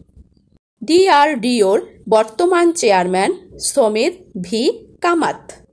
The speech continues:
একান্নটি ল্যাব-, ল্যাবরেটরির মাধ্যমে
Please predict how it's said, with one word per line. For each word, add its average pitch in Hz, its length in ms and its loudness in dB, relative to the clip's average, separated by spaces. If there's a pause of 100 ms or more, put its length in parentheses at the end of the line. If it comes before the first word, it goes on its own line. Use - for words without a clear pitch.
(920)
একান্নটি 359 1000 0 (160)
ল্যাব-, 220 440 0
ল্যাবরেটরির 330 720 0
মাধ্যমে 214 580 -2